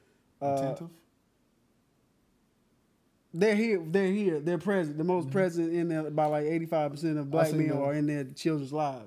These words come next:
Speaker 2: Yeah, I seen that statistic
Speaker 1: You know what I
Speaker 2: too.
Speaker 1: mean?
Speaker 2: I was shocked by that. I think, I think
Speaker 1: Yeah.
Speaker 2: we talked about that before. That's a whole nother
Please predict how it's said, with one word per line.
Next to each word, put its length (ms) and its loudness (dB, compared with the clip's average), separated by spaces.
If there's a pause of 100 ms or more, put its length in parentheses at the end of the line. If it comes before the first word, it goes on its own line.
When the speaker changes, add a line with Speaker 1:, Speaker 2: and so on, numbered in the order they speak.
Speaker 2:
Yeah, 120 2
I 20 2
seen 240 -4
that 160 -8
statistic 260 -10
Speaker 1:
You 60 2
know 60 2
what 80 2
I 20 2
Speaker 2:
too. 60 2
Speaker 1:
mean? 240 0 (220)
Speaker 2:
I 100 10
was 100 4
shocked 220 4
by 80 -2
that. 80 0
I 40 4
think, 200 -6
I 100 0
think 160 -4
Speaker 1:
Yeah. 80 4
Speaker 2:
we 60 2
talked 160 0
about 180 -4
that 100 -10
before. 400 -6 (320)
That's 120 -6
a 20 -4
whole 140 0
nother 220 -8